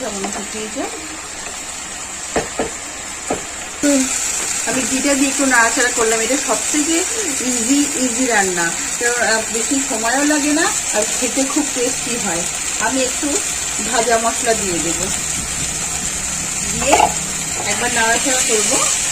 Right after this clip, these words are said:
করে আমি নামিয়ে দেব। আমার রান্না হয়ে গেছে। এবার আমি গ্যাসটা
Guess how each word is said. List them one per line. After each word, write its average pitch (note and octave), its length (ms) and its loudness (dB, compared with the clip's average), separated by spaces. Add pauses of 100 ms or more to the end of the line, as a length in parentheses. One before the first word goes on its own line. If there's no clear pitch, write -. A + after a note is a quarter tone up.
(520)
করে G4+ 240 4 (720)
আমি A3+ 140 2 (560)
নামিয়ে E3+ 400 8
দেব। D#3 140 6 (840)
আমার - 240 6
রান্না - 320 6
হয়ে - 280 6
গেছে। - 240 4 (4000)
এবার A3 240 6
আমি A3 140 2 (1300)
গ্যাসটা A3 300 4